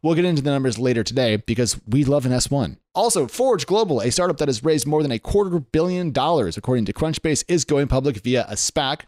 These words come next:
The company facilitates trades in private companies. So a private company focused private company is using a public company to go public.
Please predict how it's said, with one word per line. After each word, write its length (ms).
The 120
company 320
facilitates 540
trades 300
in 200
private 460
companies. 480
So 180
a 140
private 640
company 520
focused 640
private 500
company 540
is 140
using 220
a 100
public 480
company 400
to 180
go 220
public. 500